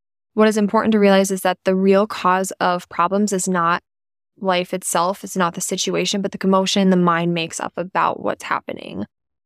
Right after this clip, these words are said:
And the only way to find peace is to realize that the voice inside your head that is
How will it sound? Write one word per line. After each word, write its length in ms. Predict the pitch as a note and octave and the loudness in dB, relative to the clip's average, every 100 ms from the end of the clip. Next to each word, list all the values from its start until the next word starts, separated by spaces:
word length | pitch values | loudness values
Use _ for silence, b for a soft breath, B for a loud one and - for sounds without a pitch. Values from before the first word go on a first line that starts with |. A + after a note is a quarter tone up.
| _ | _
And 140 | G3 G3 | 2 2
the 100 | - | 4
only 220 | G#3+ G#3+ | 2 4
way 140 | G#3 G3+ | 4 2
to 80 | |
find 280 | G3 F#3+ F#3 | 0 -2 -4
peace 280 | - F#3+ F#3+ | 0 -2 0
is 80 | F#3+ | -4
to 120 | F#3+ | 0
realize 340 | F#3 F3+ F3+ F3+ | 2 4 2 0
that 160 | - | -2
the 100 | F#3+ | -2
voice 320 | F#3 F#3 F3+ | 0 0 0
inside 320 | G3 F#3 F#3 F#3 | -2 -2 -2 -2
your 120 | F3+ | -6
head 320 | - F#3 F#3 | -4 0 2
that 80 | F#3+ | 2
is 120 | F#3 | 0